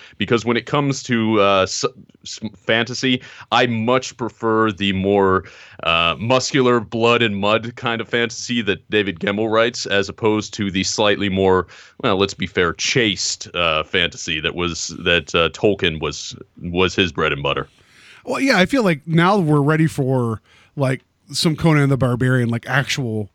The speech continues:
Speaker 2: Conan the Barbarian stuff. I feel like that's more, I think Game of Thrones has set up the people to be ready for, like, brutal and dark, right?
Speaker 1: Mm-hmm.
Speaker 2: I bet, I mean, I guess, whatever, I guess they gotta appeal to the, but not that I'm saying Amazon should make a Conan series, but, um, no, that'd be interesting. But,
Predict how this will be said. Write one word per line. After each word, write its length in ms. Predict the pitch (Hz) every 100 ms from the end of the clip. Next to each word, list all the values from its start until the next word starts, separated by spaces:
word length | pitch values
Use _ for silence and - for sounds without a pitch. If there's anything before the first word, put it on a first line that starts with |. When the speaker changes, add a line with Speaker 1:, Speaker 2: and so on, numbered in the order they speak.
| _ _
Speaker 2:
Conan 260 | - 151 143
the 100 | 123
Barbarian 540 | 113 113 123 120 113
stuff. 320 | 104 110 92 113
I 60 |
feel 180 | 113 156
like 260 | 143 127 _
that's 240 | 139 135
more, 400 | 147 139 131 123 - - - -
I 60 |
think 160 | 151 180
Game 200 | 175 175
of 80 | 151
Thrones 420 | 147 156 151 -
has 80 | 127
set 180 | 156
up 120 | 147 -
the 280 | 131 120 107 - -
people 260 | 180 165
to 60 | 151
be 140 | 139
ready 320 | 127 143 151 139
for, 460 | - 127 117 113
like, 160 | 139 131
brutal 720 | 131 123 131 156 165 139 110 - - _ _
and 220 | 113 117
dark, 500 | 110 165 143 101 - _ _ _ _
right? 240 | - 123 147
Speaker 1:
Mm-hmm. 80 | 131
Speaker 2:
I 40 |
bet, 180 | 139 151 -
I 60 | 143
mean, 280 | 147 143 127
I 80 | 127
guess, 420 | 147 139 - - - - - - _ -
whatever, 360 | 147 160 127
I 140 | 131 131
guess 160 | 147
they 100 | -
gotta 180 | 139 131
appeal 260 | 123 139 135
to 140 | 135
the, 100 | 120
but 100 | 139
not 160 | 185 196
that 60 |
I'm 40 | 175
saying 160 | 170 143
Amazon 340 | 147 139 135
should 100 | 151
make 180 | 143 -
a 40 |
Conan 360 | - 131 120 117
series, 360 | 117 107 110
but, 180 | 101 110
um, 220 | 107 104 90
no, 120 | 120
that'd 220 | 104 151
be 80 | 120
interesting. 460 | 95 101 - 117
But, 200 | 107 113